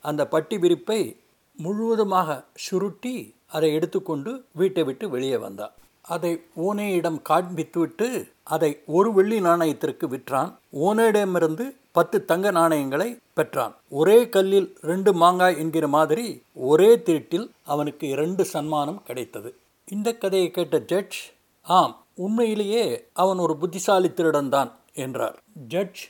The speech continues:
மேலும் தொடர்ந்தார், "நீங்கள் கேட்ட கதையில் வரும் நாகமூராவோ கோம்பாச்சியோ உண்மையிலேயே புத்திசாலிகள் அல்ல. அவர்களை விட ஒரு புத்திசாலி இருக்கிறார்." "யார் அவர்?" எல்லோரும் ஆச்சரியத்துடன் திகைத்து நிற்கும் பொழுதே ஜட்ஜு ஊக்கா சொன்னார்,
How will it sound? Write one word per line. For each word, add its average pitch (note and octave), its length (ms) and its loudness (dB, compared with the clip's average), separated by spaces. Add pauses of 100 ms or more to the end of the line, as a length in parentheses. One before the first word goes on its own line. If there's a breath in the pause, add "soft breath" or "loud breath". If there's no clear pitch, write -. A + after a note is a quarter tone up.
(120)
மேலும் F#3 420 -6
தொடர்ந்தார், C3+ 520 -2 (200)
"நீங்கள் G3 400 -4
கேட்ட A#3 420 -4
கதையில் G#3+ 520 -6
வரும் E3 400 -2 (180)
நாகமூராவோ F#3 1080 0 (180)
கோம்பாச்சியோ F#3+ 880 -2 (180)
உண்மையிலேயே G3 580 -2
புத்திசாலிகள் D#3+ 640 -2
அல்ல. C3+ 320 -4 (200)
அவர்களை G3+ 520 0
விட A#3+ 220 2
ஒரு F#3 160 4
புத்திசாலி F3+ 500 -2
இருக்கிறார்." C#3 500 -4
"யார் F3 260 2
அவர்?" E3+ 360 2 (220)
எல்லோரும் G#3 480 -4
ஆச்சரியத்துடன் F3+ 1040 -6
திகைத்து E3+ 500 -6
நிற்கும் D#3+ 380 -6
பொழுதே D#3 560 -6 (360)
ஜட்ஜு E3 280 -4
ஊக்கா F3 340 0
சொன்னார், D#3 600 -6